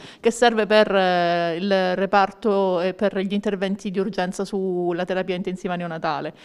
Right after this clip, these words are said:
Il nostro obiettivo, che ormai da tanti anni, è quello di cercare di far, eh, riaprire un reparto d'eccellenza come la tin di Crotone,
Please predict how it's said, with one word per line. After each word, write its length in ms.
Il 140
nostro 420
obiettivo, 1200
che 340
ormai 420
da 120
tanti 420
anni, 280
è 80
quello 220
di 300
cercare 380
di 120
far, 300
eh, 440
riaprire 560
un 80
reparto 400
d'eccellenza 580
come 520
la 120
tin 480
di 140
Crotone, 580